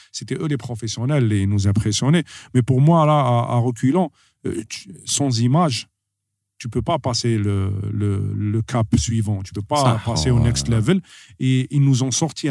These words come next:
Speaker 1: un album chez Universal. Ça s'est jamais fait, au fait. Gars,
Speaker 2: C'était
Speaker 1: gars.
Speaker 2: la première fois.
Speaker 1: Mais chez
Speaker 2: Ah,
Speaker 1: Nicolas
Speaker 2: je vous le cache.
Speaker 1: Eh, de toute
Speaker 2: Hmm.
Speaker 1: façon, hip-hop. ou tu sais. Mais c'est ce qui est jamais fait, c'est qu'un album, c'est qu'Universal sorte un album sans clip.
Speaker 2: Hmm.
Speaker 1: Ils ont sorti un album de seize titres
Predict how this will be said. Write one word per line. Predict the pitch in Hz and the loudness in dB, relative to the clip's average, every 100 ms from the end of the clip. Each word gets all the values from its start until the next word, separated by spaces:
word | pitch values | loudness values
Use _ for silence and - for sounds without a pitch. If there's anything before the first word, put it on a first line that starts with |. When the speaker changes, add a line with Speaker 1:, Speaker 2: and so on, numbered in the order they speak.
| 131 | 2
Speaker 1:
un | |
album | 131 123 135 180 | 2 2 2 0
chez | 131 123 120 | 0 0 0
Universal. | 117 120 - 196 | 0 0 -2 -4
Ça | - | -4
s'est | 113 113 98 | -6 -6 -2
jamais | 117 123 | 2 2
fait, | 135 - 196 | 0 2 2
au | 110 | 2
fait. | 101 - _ _ _ _ - | -2 -14 _ _ _ _ -8
Gars, | 147 226 | -2 0
Speaker 2:
C'était | 123 | 2
Speaker 1:
gars. | 170 | 2
Speaker 2:
la | 131 | 2
première | - 165 131 113 87 - | 0 2 4 4 0 -2
fois. | 95 78 69 65 - | -2 0 -2 -6 -4
Speaker 1:
Mais | 170 175 | 0 2
chez | 233 | 4
Speaker 2:
Ah, | |
Speaker 1:
Nicolas | 185 131 165 | 4 4 2
Speaker 2:
je | 156 | 2
vous | 143 139 | 2 2
le | |
cache. | 127 175 85 71 - - | 2 0 0 -4 -10 -4
Speaker 1:
Eh, | 240 214 202 | 0 2 2
de | |
toute | 117 | 2
Speaker 2:
Hmm. | 143 | 0
Speaker 1:
façon, | 135 135 127 | -2 0 2
hip-hop. | 139 139 143 120 110 | 2 2 -2 -2 -4
ou | 113 | -8
tu | 107 | -8
sais. | 104 - - | -10 -16 -4
Mais | 143 | -2
c'est | - | -2
ce | - | -2
qui | 170 | -2
est | 156 | 0
jamais | 156 151 | 0 -2
fait, | - 202 | -2 -2
c'est | 147 120 | -2 -2
qu'un | 135 - 131 143 | -4 -2 -2 0
album, | 156 143 147 113 | 0 -2 -4 -4
c'est | 110 | -6
qu'Universal | - 165 165 156 - 151 120 | 0 2 2 -2 -2 -2 -4
sorte | 160 147 | -6 -2
un | 139 | 0
album | 135 185 151 | 0 -2 -4
sans | 160 | -4
clip. | 151 170 - - _ _ _ _ _ _ - | 0 2 0 -4 _ _ _ _ _ _ -4
Speaker 2:
Hmm. | 87 78 | -2 0
Speaker 1:
Ils | 135 | 0
ont | |
sorti | 147 156 139 | 0 -2 0
un | 151 | 2
album | 151 143 156 | 2 2 2
de | 127 | 2
seize | 117 175 139 | 2 0 0
titres | - 190 - | 0 0 -2